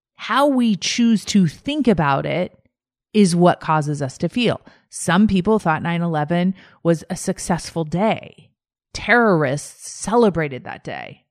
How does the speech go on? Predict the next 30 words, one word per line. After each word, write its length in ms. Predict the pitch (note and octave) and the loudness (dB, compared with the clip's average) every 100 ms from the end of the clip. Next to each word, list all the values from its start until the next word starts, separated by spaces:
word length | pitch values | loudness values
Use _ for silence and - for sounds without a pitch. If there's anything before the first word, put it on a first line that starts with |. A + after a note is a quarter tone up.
| _ _ _ _ _ | _ _ _ _ _
How 180 | - D3 | -10 -4
is 140 | G3 F3+ | -2 0
that 200 | C#3+ - | -2 -2
possible? 720 | - B3+ - F3 C3+ D2+ - - - | -6 -6 -4 -4 -4 -6 -10 -20 -6
If 200 | - F3+ | -2 0
the 180 | G#3 F3+ | 2 2
event 500 | D#3 D3+ A#3+ D#4 - - | 2 2 0 0 -6 -4
itself 800 | F#3+ - - C#4 E4+ C#4 F3+ - | -4 -4 -8 -4 0 0 -2 -4
is 180 | F#3 - | -4 -4
horrific, 760 | - E3+ D4 - C3+ - - - - - | -4 0 0 0 -8 -8 -18 -20 -20 -6
then 260 | F3 F3+ - _ - | -2 -2 -4 _ -6
everybody 640 | D4 C4 B3+ G3+ G3+ F3+ | -4 2 2 4 2 0
has 320 | D#3 D3+ - | -2 -8 -4
to 180 | F#3 F3+ | 2 2
agree 680 | F#3+ A#3+ F#4 F#4 - - _ _ - | 2 0 0 -2 -6 -12 _ _ -4
because 340 | F#3 G3 C#3 | 2 2 2
the 160 | F3 E3 | 0 0
event 440 | C#3+ D#3 D#3+ D#3 | 0 -4 -4 -6
itself 840 | A#2 - - - E4 - - - _ _ _ _ - | -10 -10 -8 -6 -6 -8 -16 -20 _ _ _ _ 0
is 240 | A3 D#3 | 2 2
the 120 | C#3+ D#3+ | 0 -2
thing. 480 | - D3+ G#2 F3+ - | -2 -4 -6 -10 -4
But 140 | G3 | -2
that 140 | B3 C4+ | 0 0
isn't 300 | E4+ G#4 A#3+ | -2 -2 -2
what 140 | E3+ | -2
happens, 460 | D3 B2+ G#2+ D2 D#3 | -2 -6 -6 -12 -6
right? 320 | F3 C#4 - - - - | -4 -4 -8 -20 -18 0
The 160 | G3 G3 | 6 6
event 500 | E3 A#3 F#4 B3 | 4 2 2 0